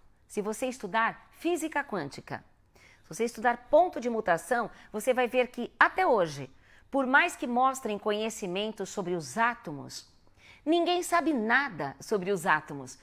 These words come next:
sobre o comportamento do átomo. Sabe por quê? Porque quando você coloca o átomo num laboratório, numa lente, e você vai olhar, ele sumiu. Aí ele aparece em outro lugar. Aí ele some daqui,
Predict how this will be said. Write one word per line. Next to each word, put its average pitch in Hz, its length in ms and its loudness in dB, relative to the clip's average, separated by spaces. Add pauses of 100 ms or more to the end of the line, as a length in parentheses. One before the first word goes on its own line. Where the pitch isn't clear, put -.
(180)
sobre 285 480 2 (120)
o 247 140 2
comportamento 247 1080 2
do 175 160 4
átomo. 160 420 4
Sabe 269 260 4
por 196 160 -4
quê? 262 260 -4 (500)
Porque 269 360 4
quando 269 200 4
você 262 220 4
coloca 277 400 8
o 202 120 6
átomo 170 560 4 (160)
num 214 180 0
laboratório, 190 800 6
numa 170 180 0
lente, 180 580 -2 (400)
e 196 120 4
você 208 260 2
vai 277 260 8
olhar, 233 260 6
ele 247 120 2
sumiu. 190 380 -4 (680)
Aí 226 140 8
ele 262 80 10
aparece 262 500 6
em 240 60 0
outro 269 180 0
lugar. 175 320 0 (380)
Aí 202 120 6
ele 226 120 0
some 262 280 4
daqui, 220 400 0